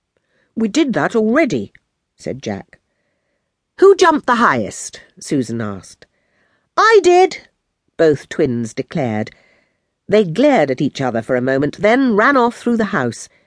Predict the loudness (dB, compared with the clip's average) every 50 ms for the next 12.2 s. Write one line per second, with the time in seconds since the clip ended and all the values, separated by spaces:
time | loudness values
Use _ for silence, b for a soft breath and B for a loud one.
0 | _ _ _ _ _ -8 -4 -4 -4 -4 -2 -4 -4 -4 -2 -2 -4 0 0 0
1 | 2 4 4 4 2 2 0 0 0 2 2 2 0 0 0 -2 -2 -2 -6 -6
2 | -6 -4 -4 -4 -4 -4 0 0 2 2 2 0 0 0 0 0 0 -2 -2 -4
3 | -4 -6 -4 -4 -4 -6 -6 _ -4 -4 -2 -2 -4 -6 -8 -14 -18 -20 _ _
4 | _ _ _ _ _ _ _ _ _ _ _ _ _ _ _ _ _ _ _ _
5 | _ _ _ _ _ _ _ _ _ _ _ _ _ _ -6 -2 0 0 2 2
6 | 2 2 0 0 0 -2 -2 -4 -10 -18 -12 -8 -8 -6 -4 -4 -4 -2 -2 -4
7 | -6 -8 -10 -16 -18 -20 _ _ _ _ _ _ _ _ _ _ _ _ _ _
8 | _ _ _ _ -4 -4 -4 -4 -6 -8 -4 -2 0 0 2 0 0 -2 0 -2
9 | -2 -2 -2 -2 -2 -4 -4 -4 -6 -10 -8 -6 -6 -4 -4 -6 -8 -14 _ _
10 | _ _ _ _ _ _ _ _ _ _ -6 -2 0 2 2 2 2 2 -2 -4
11 | -2 -2 0 0 0 -2 -2 -6 -6 -6 -6 -6 -4 -4 -6 -6 -4 -4 -4 -4
12 | -2 -2 -2 -4